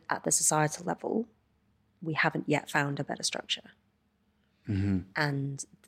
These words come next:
Speaker 1: various experiments, you know, by utopians having sort of, I don't know, commune. I mean, one of the things that Germaine Greer, for instance, imagined in The Female Eunuch, published in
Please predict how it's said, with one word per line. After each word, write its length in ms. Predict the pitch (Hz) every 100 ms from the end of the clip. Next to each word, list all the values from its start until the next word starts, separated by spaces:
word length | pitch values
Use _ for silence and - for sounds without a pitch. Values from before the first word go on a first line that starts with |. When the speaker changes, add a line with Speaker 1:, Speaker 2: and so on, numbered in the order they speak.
| -
Speaker 1:
various 400 | 160 151 147 -
experiments, 840 | - 151 143 139 - - - - - _ _ _ _ -
you 100 | 147
know, 220 | 139 135 139 _ _ _ -
by 460 | 147 143 139 135 - _ -
utopians 880 | 156 - 147 151 156 170 185 - - - - - _ -
having 280 | 147 135
sort 220 | 131 139 135
of, 140 | 127 - - - - - - - -
I 40 | -
don't 180 | 139 131
know, 100 | 127
commune. 480 | - 139 135 131 135 -
I 60 |
mean, 160 | 151 151
one 160 | 165 160
of 60 | 139
the 40 |
things 160 | 143 135
that 80 |
Germaine 260 | 147 147 139
Greer, 560 | 139 135 135 135 131 131 _ _ _
for 140 | -
instance, 340 | 143 - - 151
imagined 440 | 143 139 135 135
in 60 | 139
The 60 |
Female 240 | 135 139 135
Eunuch, 460 | 135 131 - - - _ _
published 320 | 151 147 -
in 280 | 151 156 175